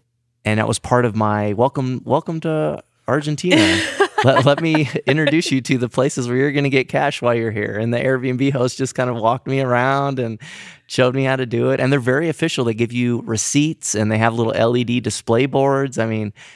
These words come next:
Speaker 1: it's just, it's this whole other <laughs> market.
Speaker 2: That's crazy.
Speaker 1: <laughs> It's insane. And it's totally, like, it's, it's can't be, it's not legal, right? It can't
Speaker 2: Right.
Speaker 1: be legal, but it's also not hidden.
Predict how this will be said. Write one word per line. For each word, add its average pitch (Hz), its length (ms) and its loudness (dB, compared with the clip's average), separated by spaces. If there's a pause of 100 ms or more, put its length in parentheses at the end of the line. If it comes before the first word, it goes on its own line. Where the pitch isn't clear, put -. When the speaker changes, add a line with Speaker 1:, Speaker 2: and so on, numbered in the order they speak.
(160)
Speaker 1:
it's 101 140 -4
just, - 240 -2
it's 117 160 -4
this 123 140 -2
whole 127 240 4
other 120 420 0
<laughs> 117 40 -8
market. 117 520 -2
Speaker 2:
That's 165 260 -2
crazy. 151 680 0 (200)
Speaker 1:
<laughs> - 180 -14
It's 127 180 -4
insane. 123 640 -4 (220)
And 139 100 4
it's - 180 0
totally, 170 560 0 (460)
like, 127 320 0
it's, - 320 -2
it's - 420 -6 (140)
can't 220 300 0
be, - 100 -10
it's 123 160 -2
not 170 220 2
legal, 151 560 -2
right? 117 280 0
It - 120 -6
can't 175 140 4
Speaker 2:
Right. - 60 2
Speaker 1:
be 139 60 0
legal, 131 460 0
but 120 120 0
it's 117 140 -4
also 139 260 -2
not 113 220 -6
hidden. 120 480 -4